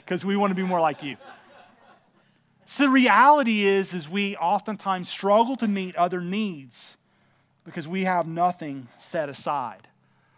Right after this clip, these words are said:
And so the question that you gotta ask yourself is that there is freedom in setting something aside, then what is your plan? Paul said to the church of Corinth, "Every Sunday, each of you should set something aside."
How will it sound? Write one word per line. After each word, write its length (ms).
And 100
so 100
the 80
question 340
that 60
you 60
gotta 160
ask 180
yourself 280
is 160
that 180
there 160
is 140
freedom 600
in 80
setting 520
something 420
aside, 680
then 180
what 240
is 180
your 120
plan? 340
Paul 260
said 240
to 60
the 60
church 240
of 100
Corinth, 480
"Every 340
Sunday, 720
each 300
of 100
you 400
should 240
set 240
something 320
aside." 380